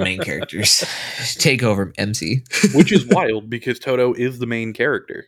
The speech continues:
Speaker 1: Yeah, insane. But, uh, Todo takes a nap, and then Itadori swaps in. He starts squaring up against him, and Mahito goes on this little rant of, like, "I'm going to, you know,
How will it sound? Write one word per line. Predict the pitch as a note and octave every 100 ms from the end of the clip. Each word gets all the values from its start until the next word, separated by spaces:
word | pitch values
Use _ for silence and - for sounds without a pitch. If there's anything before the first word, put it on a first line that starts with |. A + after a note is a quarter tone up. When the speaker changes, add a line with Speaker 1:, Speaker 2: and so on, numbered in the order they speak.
| _
Speaker 1:
Yeah, | B2+ A#2 G#1+
insane. | F2+ A#2+ - F#2 C2 - _ -
But, | A2+ A2+ A2 G#2+ G#2
uh, | - G#2+ G#2 G2+ G2+ G2 F#2+ G2 G2 F2+ A1+ A#1+ -
Todo | C#3+ C#3
takes | B2+ B2+ A2
a |
nap, | A2+ E3+ - _ _ _ _ _
and | A2+
then | A#2+ G#2+
Itadori | B2 C3 A2+ A#2 C3+ D#3+ - -
swaps | - G2 G2+ B2+ - - - _
in. | G2 G2 G#2+ G1+ G1+ -
He | - D3+ D#3+ D#3+
starts | D#3 C3 B2+ B2
squaring | - A#2+ A2+ A#2 A2
up | A2+ B2
against | G2+ G#2+ G#2+ A2
him, | - C3 C3
and | G#2+ G#2 G#2 G#2 G#2 -
Mahito | G2+ G2+ A2+ A#2 A2+ A#2 A2 G#2+ A2 B2+
goes | - B2+ B2+
on | A2+ A2+
this | A2+ A2
little | G#2+ G#2+
rant | G2+ G2+ G#2
of, | G#2+
like, | G2 G2 G2 G2 - -
"I'm | A2 G2+ G#2 G#2 G#2
going | G#2 G#2 G#2 G#2
to, | - G#2 G2+ G2+ A#2+ _
you | A2
know, | G#2+ G#2